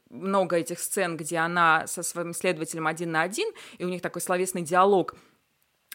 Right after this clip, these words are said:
И она звучит так, как будто она человек вот уже конца двадцатого века.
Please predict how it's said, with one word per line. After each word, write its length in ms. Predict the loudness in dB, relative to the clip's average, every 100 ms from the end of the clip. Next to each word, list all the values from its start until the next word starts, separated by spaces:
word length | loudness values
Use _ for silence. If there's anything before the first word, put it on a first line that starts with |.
| -8
И 320 | -2 4 4 4 6
она 260 | 8 8 6 4
звучит 460 | -2 -2 -2 -2 4
так, 160 | 4
как 160 | 4 0
будто 200 | 2 2
она 140 | 4 2
человек 480 | 2 2 4 2 -2
вот 120 | -6
уже 160 | -4
конца 320 | 0 0 2 2
двадцатого 540 | 2 4 4 4 4
века. 380 | 6 4 4